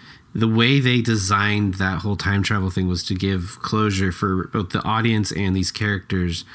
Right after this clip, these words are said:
on these pivotal moments that have been holding them back their whole lives. With Tony, it's his relationship with his dad. With, uh, Cap, it was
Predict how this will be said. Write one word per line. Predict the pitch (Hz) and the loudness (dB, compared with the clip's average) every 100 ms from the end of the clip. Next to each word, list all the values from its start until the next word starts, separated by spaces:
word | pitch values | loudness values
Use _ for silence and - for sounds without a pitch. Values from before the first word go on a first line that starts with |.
| - - | -20 -6
on | 98 | -2
these | 92 90 | 0 0
pivotal | - 117 107 95 | 0 0 2 2
moments | 92 95 98 78 | 2 2 0 0
that | 90 | -2
have | 85 | -2
been | 90 87 | -2 -2
holding | 87 85 85 80 | -2 -2 -2 -2
them | 78 | -2
back | 85 87 | -4 -4
their | 82 | -4
whole | 85 | -4
lives. | 80 78 80 - | -4 -6 -6 -8
With | 85 - - - - | -10 -12 -18 -14 0
Tony, | 117 113 104 | 2 4 2
it's | 90 - | 0 -2
his | 92 | -2
relationship | 95 90 85 101 92 - | 0 0 -2 -2 -4 -4
with | 92 | -4
his | 95 82 | -4 -2
dad. | 90 82 82 82 - - - - | -2 0 -2 -4 -10 -16 -18 -4
With, | 104 90 82 - - - | 0 0 -2 -10 -12 -6
uh, | 92 90 85 85 80 76 - - 139 | -4 -2 -2 -2 -4 -6 -16 -14 -8
Cap, | - 123 104 117 - - | -2 2 4 2 -4 -6
it | 107 | 0
was | 95 95 95 95 90 - | 2 2 2 0 0 -2